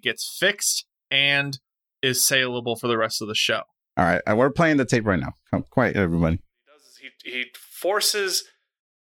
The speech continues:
Speaker 1: uh, Frankie to hunt the pirate groups to get the scrap from them, uh, off their ships, to then be able to use it on ships that he's building. Now, the reason why he's f-,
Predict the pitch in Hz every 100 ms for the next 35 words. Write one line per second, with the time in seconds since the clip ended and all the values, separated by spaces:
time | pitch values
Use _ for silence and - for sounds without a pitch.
0 | - - 131 127 - 208 202 135 117 123
1 | - _ _ _ - 151 131 127 - 175
2 | 180 202 214 - 139 131 - 127 135 -
3 | - - - 160 - - - 165 131 131
4 | - _ - 131 120 117 104 110 156 -
5 | - - - _ 147 135 123 131 - 175
6 | - 120 110 - - - _ _ _ -
7 | 143 139 135 139 139 135 127 123 123 123
8 | 123 117 117 - 123 - - - 113 -
9 | 190 190 123 110 123 120 131 139 139 135
10 | 131 131 - -